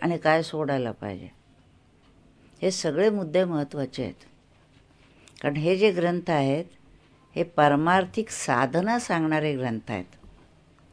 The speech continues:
पोथ्या पुराणं जी आहेत ते नुसती भाव बसावा यासाठी आहेत, त्याच्यातून आपल्याला साधना मिळत नाही, काय करायचं ते कळत नाही, आपला भाव असावा. आणि त्याहीपेक्षा त्याची फलश्रुती जी आहे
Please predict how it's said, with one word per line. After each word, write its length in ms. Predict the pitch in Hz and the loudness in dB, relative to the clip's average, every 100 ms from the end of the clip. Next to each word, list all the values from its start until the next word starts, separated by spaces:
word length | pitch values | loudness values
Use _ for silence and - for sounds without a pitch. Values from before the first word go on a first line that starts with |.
| - - _ - | -20 -20 _ 0
पोथ्या 380 | 160 160 220 | 2 4 6
पुराणं 500 | 226 208 208 208 202 | 6 6 4 4 2
जी 160 | 185 196 | 2 6
आहेत 400 | 196 214 190 170 - - - - _ - - | 6 6 6 2 -2 -20 -20 -20 _ -20 -10
ते 80 | 226 | -4
नुसती 340 | 208 185 - 214 | -4 -4 0 0
भाव 380 | 180 165 196 | 4 6 4
बसावा 480 | 175 165 170 175 180 | 4 2 4 4 4
यासाठी 540 | 180 160 165 156 139 170 | 6 4 2 -2 -2 -2
आहेत, 100 | 185 | 0
त्याच्यातून 420 | 185 165 202 202 196 | -2 -2 -2 -4 -6
आपल्याला 360 | 190 196 214 | -4 -4 -2
साधना 520 | 214 156 143 185 233 | 0 0 2 0 0
मिळत 380 | - 180 175 - | -2 -2 -4 -6
नाही, 160 | 110 82 _ _ _ _ - | -8 -8 _ _ _ _ 0
काय 180 | 156 202 | 4 4
करायचं 480 | 208 185 190 202 208 220 | 2 0 0 -2 -6 -6
ते 100 | - | -6
कळत 400 | 175 170 165 175 | -2 -4 -4 -6
नाही, 120 | 180 | -4
आपला 300 | 165 - 190 | -4 -4 -2
भाव 300 | 170 165 175 | 0 0 0
असावा. 460 | 160 - 156 160 190 - - - - - - | -2 -4 -4 -4 -8 -16 -20 -20 -20 -20 -6
आणि 140 | 175 170 | -4 4
त्याहीपेक्षा 840 | 180 214 247 220 202 - 190 143 - - - - - - | 8 8 6 4 2 2 4 4 0 -8 -20 -20 -8 0
त्याची 240 | 175 214 | 0 0
फलश्रुती 760 | 208 175 180 220 220 202 196 196 | -2 2 4 4 4 0 0 2
जी 140 | 185 | 4
आहे 320 | 196 175 165 | 6 4 2